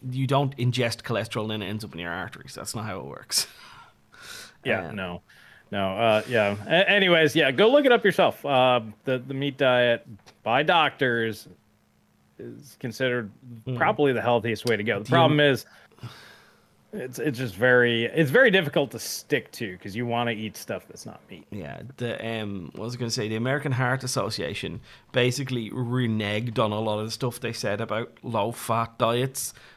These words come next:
Speaker 1: but have done it really stealthily, so doctors
Speaker 2: Well, you
Speaker 1: still
Speaker 2: can't
Speaker 1: don't.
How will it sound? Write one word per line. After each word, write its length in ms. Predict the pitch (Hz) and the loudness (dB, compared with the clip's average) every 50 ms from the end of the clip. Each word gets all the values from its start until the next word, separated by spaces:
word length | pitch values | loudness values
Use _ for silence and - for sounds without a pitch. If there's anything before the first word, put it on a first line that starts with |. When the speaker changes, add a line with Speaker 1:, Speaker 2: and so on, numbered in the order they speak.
| _ _ _ - | _ _ _ -2
Speaker 1:
but 160 | - 127 127 | -2 -2 -2
have 180 | - 117 120 - | -2 -8 -8 -6
done 180 | - 139 143 | -4 -4 -4
it 80 | 147 - - | -4 -6 -10
really 460 | - 117 120 123 127 131 135 135 127 | -10 -10 -8 -6 -6 -4 -4 -4 -4
stealthily, 760 | 127 - - 127 117 120 139 135 135 120 107 - - - 107 - | -6 -4 0 2 2 2 2 -2 -4 -6 -8 -8 -10 -12 -14 -14
so 220 | - - - 98 | -10 -8 -6 -6
doctors 300 | 104 113 - 117 110 117 | -6 -2 -2 -2 2 4
Speaker 2:
Well, 200 | - 190 175 185 | 6 6 6 6
you 80 | 185 220 | 4 2
Speaker 1:
still 180 | 190 196 170 147 123 113 | 2 2 2 2 0 0
Speaker 2:
can't 40 | |
Speaker 1:
don't. 220 | 107 107 101 - | -4 -6 -6 -6